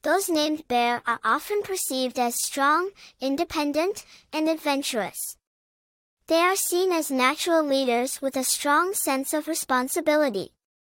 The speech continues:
The name bear is also associated with creativity and a deep appreciation for nature. In recent years, the name bear has seen a rise in popularity, particularly among parents who are looking for unique,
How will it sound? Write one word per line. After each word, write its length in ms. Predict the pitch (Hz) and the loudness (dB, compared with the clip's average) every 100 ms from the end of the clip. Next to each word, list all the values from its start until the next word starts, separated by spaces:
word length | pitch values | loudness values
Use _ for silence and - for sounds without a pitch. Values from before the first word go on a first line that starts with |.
| _ _ _ _ _ - | _ _ _ _ _ 0
The 100 | 320 | 2
name 340 | 339 415 427 | 4 2 2
bear 320 | 277 277 294 320 | 2 2 2 -2
is 160 | 302 - | -4 0
also 340 | 294 359 403 | 0 2 0
associated 800 | 370 - 269 254 - 247 240 277 - | 2 0 -2 -2 0 0 0 -2 -2
with 200 | 254 - | -6 -6
creativity 800 | - 294 294 285 269 254 311 359 - | -4 0 0 0 -4 -2 -2 -2 -2
and 160 | 269 269 | -2 -2
a 60 | |
deep 340 | 240 311 370 403 | -2 0 0 -2
appreciation 880 | 370 330 311 - 311 262 - 285 311 | -4 -2 0 0 0 0 -2 -4 -4
for 180 | 359 | -2
nature. 540 | 339 294 277 - 170 - _ _ _ _ _ _ _ _ - | 0 0 -2 -6 -8 -10 _ _ _ _ _ _ _ _ -4
In 200 | 330 320 | -2 0
recent 460 | 339 415 466 415 302 | 0 0 0 0 0
years, 480 | 302 262 247 - - - _ | 2 2 0 -4 -14 -20 _
the 80 | 311 | -2
name 360 | 311 339 427 370 | 0 2 0 2
bear 340 | 269 262 277 | 2 2 0
has 200 | 311 294 | -2 -4
seen 300 | - 311 320 | -4 -2 -2
a 80 | 294 | 0
rise 400 | 262 262 285 311 | 2 2 2 -2
in 160 | 294 277 | -4 -2
popularity, 880 | 285 269 311 294 277 254 233 254 - - - - | -2 0 0 2 2 0 -2 -4 -6 -20 -14 -6
particularly 840 | 302 370 370 392 294 269 269 269 | -4 -2 -2 0 2 2 2 2
among 360 | 262 247 247 | 2 0 -2
parents 580 | - 311 285 254 330 - | -4 0 2 0 -2 -6
who 100 | - | 0
are 140 | 262 240 | 2 2
looking 400 | 262 262 339 339 | 0 -2 -4 0
for 180 | 302 | 0
unique, 560 | 285 277 269 285 349 | 2 2 0 -2 -4